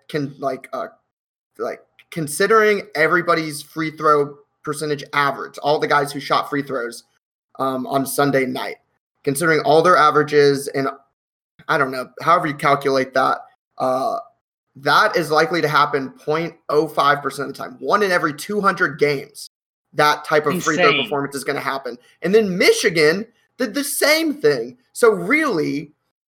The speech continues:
Speaker 1: I don't know what you, what weird deity U C L A is praying to, but it's working. It's really
Speaker 2: Yeah.
Speaker 1: working 'cause it's not
Speaker 2: Yeah.
Speaker 1: like they kept people off the free throw line. They didn't get to the free throw line as much as you would expect for a team that plays that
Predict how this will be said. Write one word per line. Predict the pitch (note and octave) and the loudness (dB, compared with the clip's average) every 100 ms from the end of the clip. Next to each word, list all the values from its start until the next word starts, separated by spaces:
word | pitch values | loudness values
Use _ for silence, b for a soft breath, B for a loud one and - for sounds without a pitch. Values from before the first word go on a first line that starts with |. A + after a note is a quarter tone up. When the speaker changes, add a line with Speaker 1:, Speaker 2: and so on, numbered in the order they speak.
| _ _ - | _ _ -2
Speaker 1:
I | F3+ | 2
don't | A#3+ G#3+ | 4 6
know | G#3 G3+ | 4 4
what | D#3+ G3+ A3 | 4 0 0
you, | F#3 F#3+ - | -6 -10 -8
what | D3 G#3+ A3 - D#3 _ _ | 0 0 0 -10 -20 _ _
weird | C3 C#3 G3 G#3+ G3+ F#3+ D#3 - | -10 -6 -4 0 0 -2 -6 -8
deity | E3+ G3 E3 | -2 0 0
U | D3+ D#3 | -4 -8
C | D#3+ F#3 | -4 0
L | E3 | 4
A | D3+ | 4
is | C#3+ | 0
praying | - F#3+ G#3 E3 C#3+ | -2 2 2 0 -4
to, | C3+ C3 A2 - _ _ _ _ | -4 -4 -6 -12 _ _ _ _
but | E3+ D#3+ - | 4 4 4
it's | F3 D3+ | -2 0
working. | C#3+ A3 - F3 E3+ G3 _ _ _ _ - | 2 2 2 -2 -2 -8 _ _ _ _ -8
It's | D#3+ C#3+ | -6 -4
really | G#3+ C#4+ | 0 2
Speaker 2:
Yeah. | B3+ | 4
Speaker 1:
working | A#3+ A#3 A3+ C#3+ A2 - _ _ | 4 4 2 -2 -4 -14 _ _
'cause | G3+ E3 | -4 -2
it's | F3 F3 | -4 2
not | A3+ | 6
Speaker 2:
Yeah. | G#3+ | 6
Speaker 1:
like | A3+ | 4
they | G#3+ | 0
kept | - G#3 G#3+ - | 0 -4 -4 -8
people | G#3+ G#3 | -4 -2
off | G3 | 0
the | F3 | -2
free | - F#3 G3 | -6 -6 -2
throw | D#3 D3 | 0 0
line. | C#3 C#3+ D3 | 0 0 0
They | D#3 | 0
didn't | F3+ A3+ F#3 | 0 -4 -6
get | F#3 | -6
to | F#3 | -8
the | - | -6
free | F3+ | -8
throw | F3+ E3+ | -2 0
line | D#3 D#3 | 0 -2
as | C#3 | -2
much | C#3+ D3 | -4 -4
as | C#3+ | -6
you | C#3+ | -4
would | C#3+ | -4
expect | C#3 - - E3 E3 | -6 -4 0 0 0
for | D#3 | -2
a | C#3 | -2
team | - D3 | -4 -6
that | C3 | -4
plays | - C3+ | -4 -4
that | C3+ | -4